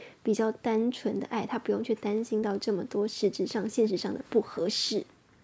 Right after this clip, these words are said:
哇，讲到这里，我还是觉得纳尔逊跟碧昂卡有点可怜。说到这里，不知道大家觉得怎么样呢？这个结论其实是我花了大概将近三个月的时间，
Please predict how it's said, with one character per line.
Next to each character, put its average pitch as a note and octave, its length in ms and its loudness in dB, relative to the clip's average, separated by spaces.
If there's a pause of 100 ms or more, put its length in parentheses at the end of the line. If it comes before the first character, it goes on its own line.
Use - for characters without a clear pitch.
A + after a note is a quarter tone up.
(920)
哇， - 320 6
讲 A3+ 180 2
到 A3+ 100 10
这 C4+ 120 6
里， B3 140 8
我 A3 120 4
还 A3+ 120 4
是 B3 120 6
觉 G#3+ 180 4
得 A#3 220 8 (340)
纳 C4 180 6
尔 G3+ 120 0
逊 A#3+ 200 6
跟 A#3 180 6
碧 A#3 120 4
昂 G#3 180 4
卡 B3 400 -2 (300)
有 A3 140 8
点 G#3 180 6
可 C#4 280 2
怜。 C4 400 0 (1600)
说 - 140 0
到 D4 160 10
这 C#4 180 6
里， F#3+ 160 6
不 A3 120 2
知 A#3 60 6
道 A#3 100 4
大 A3 180 2
家 F#3+ 200 0
觉 D#3+ 200 2
得 E3 280 0 (120)
怎 G3 140 4
么 E3+ 100 2
样 G3 280 4
呢？ A#3+ 280 -2 (840)
这 F#4+ 140 8
个 D#4+ 100 10
结 A3 180 4
论 A3+ 200 6
其 G#3 260 2
实 A#3+ 80 -2
是 B3+ 80 2
我 A3+ 200 2
花 G#3+ 220 0
了 G3+ 140 2
大 G3+ 160 0
概 G3+ 140 0
将 G3 240 2
近 G3+ 200 4
三 C#4 320 4
个 A#3+ 80 8
月 G#3+ 160 8
的 G3 120 0
时 F3 200 -2
间， G#3+ 460 -6